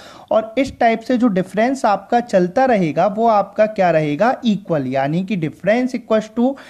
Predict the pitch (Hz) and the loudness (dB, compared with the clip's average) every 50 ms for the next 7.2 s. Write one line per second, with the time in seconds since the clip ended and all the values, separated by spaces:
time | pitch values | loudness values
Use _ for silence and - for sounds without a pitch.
0 | - - - _ _ - 190 180 185 190 - 285 285 262 254 226 214 214 233 247 | -20 -20 -20 _ _ 0 0 0 2 2 2 2 2 2 2 2 2 2 2 0
1 | 233 - - 226 220 208 233 247 247 247 - 190 - - - 185 185 185 185 - | 0 0 -2 -2 0 0 0 0 0 -2 -4 -6 -6 -2 0 0 0 0 -2 -4
2 | 196 185 180 - - 165 160 156 156 - - 240 262 277 269 254 240 226 220 226 | -4 -4 -4 -4 -2 -2 -2 -2 -2 -2 -2 0 0 2 2 2 2 2 2 0
3 | 240 233 233 - 220 208 190 190 233 240 233 - 190 175 - - 180 180 175 - | -2 -2 -2 -4 -4 -4 -4 -2 -2 -2 -2 -2 -4 -6 -4 -2 -2 -2 -2 -2
4 | - 185 160 143 - - 147 147 143 - 233 247 262 262 247 233 220 220 220 233 | -4 -6 -6 -4 -4 -2 -2 -2 -2 0 0 2 2 2 2 2 2 2 0 -2
5 | 226 - - - 208 208 190 208 220 220 226 - - 226 220 - - 190 180 175 | -2 -2 -4 -4 -4 -4 -4 -2 -2 -2 -2 -4 -6 -8 -6 -2 0 0 0 0
6 | - - 202 208 202 - - 190 180 190 208 233 254 240 208 175 156 151 156 180 | -2 -4 -6 -6 -6 -6 -4 -2 0 2 2 2 2 2 0 0 0 0 0 0
7 | 220 233 - | 0 0 -2